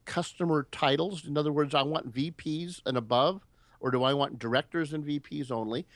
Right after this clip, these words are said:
In the businesses, the industries, the zip codes, uh, and the S I C codes that matched what I needed to go do. And I, that search then was automated. So every morning I'd wake up, I'd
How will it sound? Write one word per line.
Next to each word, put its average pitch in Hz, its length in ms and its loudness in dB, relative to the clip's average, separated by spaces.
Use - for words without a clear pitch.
In 147 180 6
the 127 80 2
businesses, 170 760 2
the 135 120 -4
industries, 160 760 -2
the 123 140 -2
zip 131 260 0
codes, 156 480 2
uh, 131 220 2
and 135 160 2
the 131 100 0
S 151 200 4
I 160 100 4
C 233 240 -4
codes 117 540 0
that 139 200 0
matched 147 540 2
what 139 220 2
I 139 120 4
needed 127 340 -10
to 131 100 -16
go 117 160 -4
do. 107 260 -6
And 135 180 -4
I, 131 140 0
that 143 260 0
search - 480 -10
then 113 260 -8
was 135 220 -8
automated. 151 540 -2
So - 100 -14
every 139 240 -4
morning 147 520 -2
I'd 107 180 -6
wake 107 280 -4
up, 170 200 2
I'd 101 140 -6